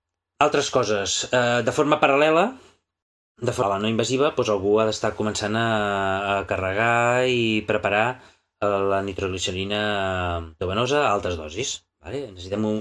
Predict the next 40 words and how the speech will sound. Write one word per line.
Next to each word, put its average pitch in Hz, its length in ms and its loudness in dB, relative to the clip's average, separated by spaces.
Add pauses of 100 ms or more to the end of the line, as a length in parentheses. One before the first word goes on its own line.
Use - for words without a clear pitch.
un, 98 120 -10 (440)
un 107 160 0
vasodilatador 95 800 0 (320)
venós 120 340 0
i 120 160 0
arterial, 87 540 -4 (100)
sobretot 95 320 -6
en 104 140 -4
aquest 95 160 -8
cas 110 160 -4 (420)
arterial. 87 480 -6 (400)
I 113 140 0
hem 113 100 0
de 123 80 0
canviar 120 400 2
les, 123 380 2
les 95 180 -2
dosis 117 240 0
habituals 117 400 0
que 107 80 -4
fem 107 160 -4
servir 107 460 0
d'una 98 180 -4
perfusió 95 480 -8
contínua 95 400 -6
de 92 140 -2 (260)
pacient 95 240 -6
amb 87 160 -8
un 95 80 -2
Angor 117 540 2 (340)
o 92 140 0
amb 95 100 -4
un 95 80 -6
edema 92 240 -6
agut 95 160 -4
de 90 80 -8
pulmó 95 400 -2
amb 95 140 -4
tensions 87 400 -6
normals, 110 540 -2